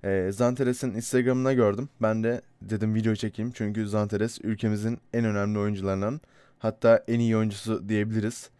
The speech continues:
Tabii kişiden kişiye değişir bu. E, Zanteres bir takıma gitti ve bu anlaşma falan resmi olarak açıklandı. Ve Zanteres de böyle bir açıklama yaptı. E, şöyle bayağı uzun. Eğer okumak istiyorsanız Zanteres'in Instagram'ını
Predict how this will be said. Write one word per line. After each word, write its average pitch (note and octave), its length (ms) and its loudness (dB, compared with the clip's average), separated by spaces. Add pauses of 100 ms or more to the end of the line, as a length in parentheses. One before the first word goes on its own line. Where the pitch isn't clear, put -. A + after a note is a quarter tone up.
(200)
Tabii G2 220 -2
kişiden G#2+ 360 0
kişiye G#2 260 -2
değişir G#2 380 -4
bu. A#2+ 160 -2 (680)
E, G2 440 4 (240)
Zanteres C#3 680 2 (160)
bir C3+ 220 0
takıma C3 380 2
gitti B2+ 420 0
ve C3+ 220 6 (320)
bu B2 360 4
anlaşma A#2 520 2
falan A#2+ 360 2 (460)
resmi B2 300 4
olarak A#2 320 4
açıklandı. A#2+ 560 0
Ve C3+ 240 6
Zanteres A#2+ 520 0
de B2+ 120 -2
böyle A#2+ 240 2
bir A#2+ 60 2
açıklama A#2+ 400 0
yaptı. B2+ 400 2 (760)
E, G2 360 0 (300)
şöyle A#2 300 0
bayağı A#2 320 4
uzun. A2+ 320 -2 (240)
Eğer A2 180 2
okumak A2 340 0
istiyorsanız A2+ 440 -4
Zanteres'in A2 540 0
Instagram'ını A2+ 760 -2